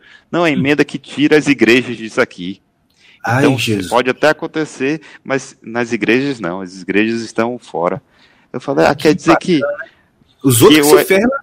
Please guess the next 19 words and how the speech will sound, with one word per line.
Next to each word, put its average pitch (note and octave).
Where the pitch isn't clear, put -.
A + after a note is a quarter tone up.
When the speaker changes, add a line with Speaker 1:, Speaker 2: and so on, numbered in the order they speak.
Speaker 2:
fora, -
mas, A#2
né, C#3+
Speaker 1:
É, -
quer E3
dizer C#3+
Speaker 2:
aqui D3
Speaker 1:
que... E3+
a -
sacanagem E3
pode E3+
acontecer E3+
até F3
a G3+
parede E3+
da E3
sua D#3+
igreja, D3+
pô." -